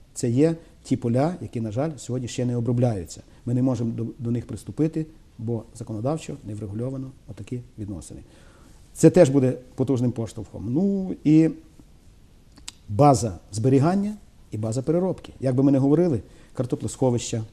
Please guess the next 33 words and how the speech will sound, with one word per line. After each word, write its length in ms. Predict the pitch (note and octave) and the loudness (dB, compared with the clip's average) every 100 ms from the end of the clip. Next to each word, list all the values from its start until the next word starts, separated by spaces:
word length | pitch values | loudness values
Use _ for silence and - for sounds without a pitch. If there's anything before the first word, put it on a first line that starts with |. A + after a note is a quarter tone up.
| - - - - | -16 -20 -20 -10
якби 180 | A#2 C3 | -2 2
були 200 | C#3 D#3 | 2 2
в 60 | C#3 | 2
області 360 | C3+ C3 C3+ - | 2 2 -2 -6
серйозні 340 | - C3 B2+ C#3 | -2 0 2 0
картоплесховища, 800 | D3+ C#3+ D#3 - G#3+ F#3 D#2+ - - - - | -2 -4 -4 -4 -4 -4 -6 -14 -20 -20 0
то... 260 | D3+ C3 - - - - - - - - | 6 6 4 -10 -20 -20 -20 -20 -20 0
Весною 380 | C#3+ D#3+ D3+ C#3+ | 2 6 8 8
ми 80 | |
не 80 | D3 | 8
продавали 420 | D3+ D#3+ G3 G#3+ | 6 4 6 6
картоплю 440 | D#3 C3+ C#3 - A2+ | 4 4 4 2 0
по 240 | - A2+ - | 2 0 0
сорок, 480 | - C#3+ A2 D#2 - - - | 6 6 6 -2 -16 -20 -12
а 80 | - | -6
сьогодні 280 | B2 C#3 B2+ | 2 2 2
по 180 | A#2+ C#3+ | 4 4
дві. 260 | B2 A#2+ - - - - | 6 2 -2 -18 -20 -18
А 60 | - | -6
ми 80 | B2 | -6
б 60 | |
сьогодні 220 | - E3 D#3+ | -2 0 2
всю 180 | - | 0
картоплю 360 | D3 B2+ A2+ A2 | 0 -2 -6 -8
продавали 420 | - F#2 G#2+ C#3+ | -12 -10 -6 -6
по 160 | D3 - | -6 -6
дві 180 | A2 G#2+ | -6 -6
гривні. 420 | G2 G2 G2+ F#2+ - - - - - - - - - | -8 -10 -12 -16 -20 -20 -20 -20 -20 -20 -20 -10 4
Овочесховища, 880 | G#3+ A3 E3 C#3+ C3 A#2+ - A#2 A2 - - - - - - - - - | 4 4 2 4 4 4 0 -4 -4 -10 -20 -20 -20 -20 -20 -20 -20 -12
ну 200 | B2+ D#3+ | -6 -4
і 260 | - C#3+ D3 D3 - - - - | 0 0 0 -4 -20 -20 -20 -2
підприємства 600 | D3+ C3+ E3 G3 - - - | -2 4 4 4 0 -6 2
переробки. 560 | D#3 F3+ C3+ - - | 4 6 4 -2 -8